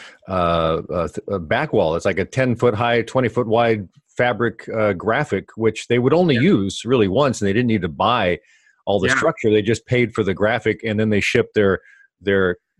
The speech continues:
Speaker 1: curved counters and another couple of things that they owned to the booth, and then just
Speaker 2: Right.
Speaker 1: they rented, they rented the large unit. So they got a really nice, uh, back wall, really just popped
Speaker 2: Right.
Speaker 1: without having to pay for the entire thing, which they would only maybe use once at all, so.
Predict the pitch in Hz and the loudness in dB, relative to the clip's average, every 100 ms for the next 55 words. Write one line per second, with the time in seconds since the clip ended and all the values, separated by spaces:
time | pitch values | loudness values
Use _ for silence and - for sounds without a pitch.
0 | - 151 180 127 - - 143 143 120 113 | -6 0 0 0 -4 -6 -2 0 2 0
1 | - 120 107 117 107 - 120 101 - 123 | -2 -2 -2 -2 -6 -6 -4 -4 -4 -2
2 | 110 104 92 95 - 139 117 95 98 - | -2 -2 -2 -2 0 0 2 0 -4 -10
3 | _ _ _ _ - - 190 117 104 120 | _ _ _ _ -4 0 2 4 4 2
4 | - 110 123 127 127 123 127 113 - 131 | 0 -2 -2 -2 -2 0 -2 -4 -2 0
5 | 123 117 113 120 110 107 107 107 95 127 | 2 2 2 2 2 2 2 2 2 0
6 | 104 - 110 117 104 110 98 113 107 104 | 2 0 2 2 2 0 2 0 2 2
7 | 98 - - - - _ 95 92 87 85 | 0 -4 -16 -20 -20 _ -4 -2 0 0
8 | 80 - _ _ 85 104 131 - 92 90 | -4 -8 _ _ -4 -2 -2 0 2 2
9 | 107 110 87 - - - - 127 98 - | 2 2 0 -6 -14 -8 -2 0 0 -4
10 | 117 123 131 - 117 113 117 107 107 - | -6 -2 0 -2 -8 -2 -2 0 -2 0
11 | 110 101 98 98 92 104 101 104 98 95 | 0 0 -2 -2 -2 -2 0 0 -2 -2
12 | - 95 98 95 90 90 92 95 87 92 | -4 -2 -2 -4 -4 -6 -8 -8 -6 -6
13 | 85 90 90 - - _ 87 95 82 - | -6 -6 -8 -10 -20 _ -8 -6 -8 -14